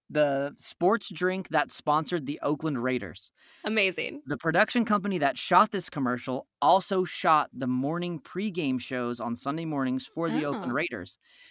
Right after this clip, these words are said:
Speaker 1: We just had such a fun time on set. They were like, "Hey, would you wanna come work at our company?" And I was like,
Speaker 2: <laughs>
Speaker 1: "Sure, I, okay."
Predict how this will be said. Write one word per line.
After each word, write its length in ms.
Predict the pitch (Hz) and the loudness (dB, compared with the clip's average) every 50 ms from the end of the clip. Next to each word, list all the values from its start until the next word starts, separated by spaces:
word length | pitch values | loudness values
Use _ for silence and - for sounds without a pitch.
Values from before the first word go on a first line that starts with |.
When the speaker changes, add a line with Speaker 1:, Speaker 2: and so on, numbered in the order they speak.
| - _ _ | -20 _ _
Speaker 1:
We 120 | - 185 | -2 0
just 160 | 180 220 202 - | 0 0 -2 2
had 200 | 180 175 170 160 | 2 2 2 2
such 200 | - 170 - 151 | -2 -6 -6 -6
a 40 | |
fun 200 | 131 - 160 151 | -4 -2 -2 -2
time 200 | 139 156 156 151 | -2 -2 -2 0
on 120 | 139 127 123 | 0 0 0
set. 220 | - 190 185 - | 0 -2 -2 -2
They 100 | - 147 | -2 -2
were 100 | 139 139 | -2 0
like, 200 | 123 120 117 123 | 0 0 0 -2
"Hey, 140 | - - 285 | -2 -4 -2
would 200 | 240 170 160 156 | -2 -2 -4 -2
you 80 | 214 240 | -2 0
wanna 180 | 302 320 294 | 0 0 0
come 240 | 254 - 180 180 156 | 0 0 -2 0 0
work 340 | 117 113 117 123 160 170 - | 0 0 2 2 0 2 2
at 80 | 175 | 2
our 120 | 147 135 120 | 2 2 0
company?" 420 | - 120 113 123 - 180 220 233 233 | 0 -2 -2 -2 -2 -2 -2 -2 0
And 80 | - | 0
I 60 | 135 | 0
was 140 | 147 147 131 | 0 2 2
like, 180 | 143 143 - 339 | 0 0 2 2
Speaker 2:
<laughs> 640 | - - - - - 622 523 - - 571 - - - | 0 0 -2 0 0 0 0 2 -2 -4 -4 -4 -10
Speaker 1:
"Sure, 560 | - - - 170 240 294 - 131 156 127 131 | -10 -6 -2 0 4 6 6 6 6 4 4
I, 320 | 135 131 165 - 285 120 73 73 - 123 175 | 4 4 4 4 2 0 -2 -2 0 2 2
okay." 320 | 240 - 147 175 226 240 | 4 4 4 4 4 2